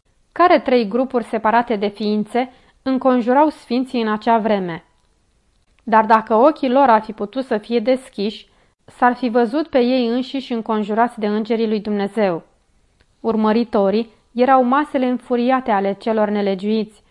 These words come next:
apoi îngerii răi, zorindu-i pe cei nelegiuiți să ucidă pe sfinți. Dar înainte de a se apropia de poporul lui Dumnezeu,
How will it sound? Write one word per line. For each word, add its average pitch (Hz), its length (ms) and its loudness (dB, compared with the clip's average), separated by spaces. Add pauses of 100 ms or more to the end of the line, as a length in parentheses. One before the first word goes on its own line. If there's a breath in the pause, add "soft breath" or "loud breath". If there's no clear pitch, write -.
(320)
apoi 247 360 2
îngerii 269 440 2
răi, 208 340 0 (300)
zorindu-i 254 560 2
pe 220 120 -2
cei 240 180 -2
nelegiuiți 220 580 -2
să 226 80 -2
ucidă 208 420 -4
pe 220 140 -4
sfinți. 190 560 -8 (560)
Dar 202 240 2
înainte 190 500 0
de 190 140 -2
a 190 100 2
se 214 140 -4
apropia 202 440 0
de 214 120 0
poporul 202 400 -4
lui 214 120 0
Dumnezeu, 220 560 -2